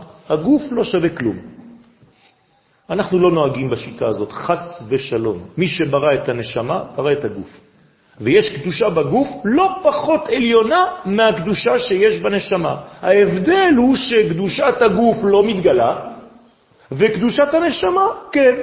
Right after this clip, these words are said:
אז מה? זה רק עניין של זמן. אבל אוי ואבוי למי שלא לוקח בחשבון את המימד הגופני,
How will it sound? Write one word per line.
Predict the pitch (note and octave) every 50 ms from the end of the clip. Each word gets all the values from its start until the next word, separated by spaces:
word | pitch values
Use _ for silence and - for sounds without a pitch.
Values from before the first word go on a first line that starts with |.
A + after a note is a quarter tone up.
| C4 - - - - - - - - - - _
אז | E3 D3+ D#3+
מה? | G3+ A3 A3 - - - - - - - - _ _ _ _ - _ -
זה | A3+ D#4+
רק | F4+ G4 - D4+
עניין | D4 A#3 A#3 B3 A#3+
של | A#3+ B3+ A#3+ A3
זמן. | G3+ B3 B3 B3+ B3 - - - - - - _ _ _ _ _ _ _ _ _ _ _ D#3+
אבל | D#3 C#3+ D#3+ D#3 D#3+ -
אוי | - B3+ D#4 D#4 D4
ואבוי | C4 A#3 C4 B3 A3 G#3 F3 D#3+ F#3+ B3 C#4+ D4 B3 A3
למי | G#3 G3+ G3 G3+ B3 E4 F4+ E4 D#4 D4+ C#4+
שלא | G3+ - - - G#3 G3+ G3+ A3 B3+ C4
לוקח | B3+ - - B3+ C#4+ - G3+ F3+
בחשבון | A3 G3+ - G3+ F#3 D#3 E3+ G3+ E4+ F4
את | D4+ - -
המימד | F#3 F3 E3 E3 D#3+ D#3+ F3 F3 D#3
הגופני, | F#3 D#3+ D3+ F3+ D3+ - G3+ A3 E4 G4+ F#4+ A#3